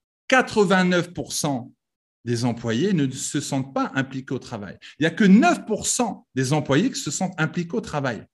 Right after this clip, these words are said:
Vous imaginez ? Et je crois qu'aux États-Unis, c'est trente-trois pour cent des employés qui se sentent impliqués au travail. Vous voyez la différence ? Dites, waouh, il y a il y a, il y a une sacrée différence. Et j'ai cherché pourquoi. Je me suis dit, mais pourquoi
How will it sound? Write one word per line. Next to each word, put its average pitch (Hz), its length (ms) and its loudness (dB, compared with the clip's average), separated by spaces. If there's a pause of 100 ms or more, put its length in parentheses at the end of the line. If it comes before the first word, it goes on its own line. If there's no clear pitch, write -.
Vous 117 100 -4
imaginez ? 147 540 2 (560)
Et 123 80 0
je 147 120 4
crois 220 260 0
qu'aux 170 500 2
États-Unis, 170 880 2 (360)
c'est 160 460 0 (120)
trente-trois 214 640 2
pour - 180 -10
cent 214 200 -2
des 139 260 2
employés 170 640 2
qui 143 120 -6
se 156 160 -2
sentent 220 420 0
impliqués 139 380 -2
au 127 80 -2
travail. 104 380 -10
Vous - 360 -20
voyez 165 120 4
la 160 100 4
différence ? 127 680 -4 (120)
Dites, 156 280 -2
waouh, 131 400 -4 (140)
il 113 40 -2
y - 20 2
a 110 180 -2 (460)
il 107 60 -6
y 110 40 0
a, 95 80 -10
il 101 60 -8
y 110 40 -2
a 113 40 -2
une 113 80 -2
sacrée 131 320 -4
différence. 185 580 2 (140)
Et 147 80 2
j'ai 180 120 4
cherché 247 340 2
pourquoi. - 560 -4 (140)
Je 110 100 -4
me 170 60 4
suis 196 160 -4
dit, 311 80 0
mais 175 120 6
pourquoi 247 540 -4